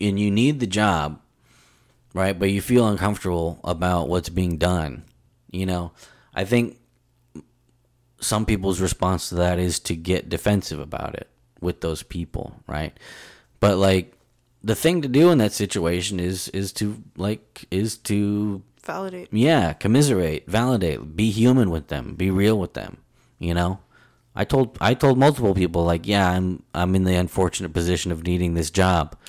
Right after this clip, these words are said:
Speaker 1: you know? And they understand, you know? We don't, you know, we don't all have to, like, be, like, all in a,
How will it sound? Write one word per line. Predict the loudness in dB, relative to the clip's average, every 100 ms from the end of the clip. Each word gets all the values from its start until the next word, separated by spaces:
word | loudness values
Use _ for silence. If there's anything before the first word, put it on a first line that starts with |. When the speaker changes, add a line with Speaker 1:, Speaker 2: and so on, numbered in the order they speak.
| -20 -20 -20 _ -6
Speaker 1:
you | 0
know? | 2 2 -2 _ _
And | -2
they | 2 4
understand, | 2 2 2 2 0 -4 -20 -6
you | -2
know? | 2 0
We | 0 0
don't, | 0 0
you | -2
know, | 0 -2 -6 -10
we | -2
don't | 2 2 0
all | 0 0
have | 0 -2
to, | -2
like, | -2 -4 -8 _ _ _ _ _ _ _ _ _ _ -8
be, | -2 0 0
like, | 0 -2 -4 -8 _ _ _ _ _ _ _ _ _ 2
all | 4 4
in | 0 -6 -10
a, | -10